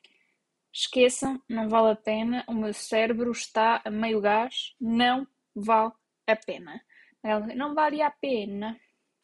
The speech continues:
Ai, o que é que eu tenho para vos dizer? O que é que aconteceu esta semana? Olha, esta semana, na pa-, na passada semana, aliás, não nesta semana,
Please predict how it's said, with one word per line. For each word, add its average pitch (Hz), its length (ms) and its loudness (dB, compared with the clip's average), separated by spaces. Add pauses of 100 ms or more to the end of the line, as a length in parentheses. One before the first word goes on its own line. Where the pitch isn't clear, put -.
(1200)
Ai, 311 360 -4 (560)
o - 40 -20
que 311 80 -8
é - 20 -4
que 277 40 -2
eu 262 40 -6
tenho 214 240 -2
para 214 100 0
vos 196 140 -2
dizer? 202 180 -4
O 240 40 -6
que 277 60 -2
é 277 40 2
que - 20 2
aconteceu 202 240 -6
esta - 160 -10
semana? - 360 -14 (640)
Olha, 247 160 -6
esta 285 200 -4
semana, 247 400 -2
na 254 80 0
pa-, 285 200 4
na 277 220 2
passada 254 800 4
semana, 220 600 -4
aliás, 214 340 -4
não 196 240 -10
nesta - 280 -18
semana, 202 440 -8